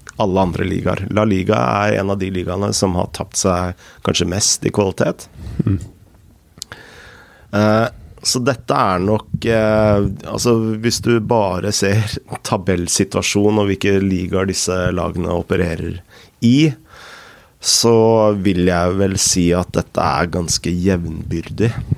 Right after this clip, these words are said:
Speaker 1: Og at, eh, det å få West Ham til rundt fire i odds, det er, eh, ganske, ganske rart, egentlig. Eh,
Speaker 2: Mm.
Speaker 1: skal jo sies at det er jo ikke et, eh,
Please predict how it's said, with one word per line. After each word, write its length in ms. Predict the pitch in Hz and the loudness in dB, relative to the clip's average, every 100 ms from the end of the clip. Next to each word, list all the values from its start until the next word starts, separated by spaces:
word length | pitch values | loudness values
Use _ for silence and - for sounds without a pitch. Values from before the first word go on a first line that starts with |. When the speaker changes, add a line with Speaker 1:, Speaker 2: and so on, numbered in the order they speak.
| - - - - - - - | -6 -14 -14 -14 -14 -10 0
Speaker 1:
Og 240 | 98 95 92 92 95 - | 2 4 4 2 2 0
at, 280 | - - - | -6 -4 0
eh, 180 | 92 90 | 2 2
det 200 | 90 87 | 2 0
å 160 | - 87 | 0 -2
få 180 | - 87 | 0 0
West 240 | 85 82 - | 0 0 0
Ham 160 | 87 85 | 0 0
til 180 | 90 | 0
rundt 220 | 87 85 - | 0 -2 -4
fire 460 | - - 80 80 | -6 -2 -2 0
i 60 | 87 | 0
odds, 320 | 90 98 - - | -2 0 -4 -2
det 100 | 50 | -2
er, 320 | 50 - - | 0 -2 0
eh, 140 | 50 | -2
ganske, 480 | 50 50 - - 50 50 90 80 82 - - - - - - - - - - - - - | -2 -2 -4 -2 -2 -2 -2 -4 -6 -12 -20 -20 -20 -20 -20 -20 -20 -20 -20 -20 -20 -12
ganske 320 | - 87 - | -4 -2 -2
rart, 400 | 87 92 - - - - - - | 0 -2 -4 -8 -10 -16 -12 -2
egentlig. 440 | 98 98 - 131 - - - - - - | 0 0 0 -4 -6 -16 -18 -18 -12 0
Eh, 240 | 117 110 113 | 2 4 2
Speaker 2:
Mm. 60 | |
Speaker 1:
skal 180 | 107 110 | 2 2
jo 60 | 123 | 4
sies 260 | 139 92 | 2 2
at 220 | 98 95 | 0 -2
det 100 | - | -2
er 100 | 104 90 | 0 0
jo 60 | |
ikke 180 | 87 107 | 0 0
et, 240 | 101 - 110 | 0 0 2
eh, 580 | 104 101 101 98 98 | 4 4 4 2 0